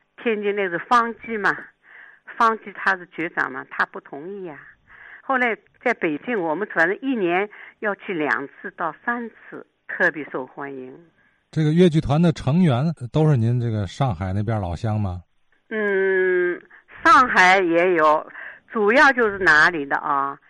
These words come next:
Speaker 1: 是郑州，你知道吗？那个越剧的故乡，就是郑州越剧一个绍兴，那过来的人多。我上海也就那么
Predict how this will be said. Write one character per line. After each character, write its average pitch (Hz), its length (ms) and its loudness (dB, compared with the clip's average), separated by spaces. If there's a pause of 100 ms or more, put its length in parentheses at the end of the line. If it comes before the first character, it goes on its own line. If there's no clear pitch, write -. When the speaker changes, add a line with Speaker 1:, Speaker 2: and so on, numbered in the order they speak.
(160)
Speaker 1:
是 - 460 0
郑 254 320 2
州， 214 320 2
你 156 200 -4
知 165 160 -10
道 170 160 0
吗？ 147 200 -6 (640)
那 262 220 0
个 226 160 6
越 302 300 4
剧 226 140 -4
的 226 140 4 (140)
故 156 280 -4
乡， 302 440 2 (280)
就 247 80 -2
是 - 360 -8
郑 294 180 4
州 247 180 4 (360)
越 285 200 4
剧 220 220 0
一 - 80 -4
个 240 100 4 (100)
绍 254 200 6
兴， 156 300 -8 (500)
那 240 280 2
过 180 260 -8
来 147 140 -4
的 139 100 -12
人 123 240 -10
多。 143 300 -12 (480)
我 185 140 -2 (100)
上 320 260 4
海 202 160 -2
也 151 260 0
就 233 280 -2
那 180 280 -2
么 143 420 -4